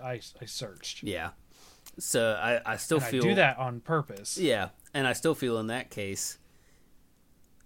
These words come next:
Speaker 2: even, you know, at the lower mana cost of four, then you've got
Speaker 1: Mm-hmm.
Speaker 2: three big scary threats in the yard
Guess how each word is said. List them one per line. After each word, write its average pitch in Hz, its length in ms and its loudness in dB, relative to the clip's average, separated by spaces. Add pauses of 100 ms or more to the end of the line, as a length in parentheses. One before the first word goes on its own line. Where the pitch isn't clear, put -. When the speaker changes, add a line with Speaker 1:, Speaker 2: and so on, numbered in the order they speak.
(260)
Speaker 2:
even, 113 580 -2
you 110 140 -4
know, 98 120 -4 (160)
at 117 140 -6
the 98 60 -10
lower 113 300 2
mana 113 240 -2
cost 104 420 -4
of - 60 -14
four, 107 640 -2 (720)
then 117 340 -2
you've 113 180 0
got 107 260 -2
Speaker 1:
Mm-hmm. 151 180 2
Speaker 2:
three 139 200 0
big 104 240 -4
scary 95 360 -4
threats 95 340 -6
in 90 80 -8
the 85 80 -10
yard 90 400 -4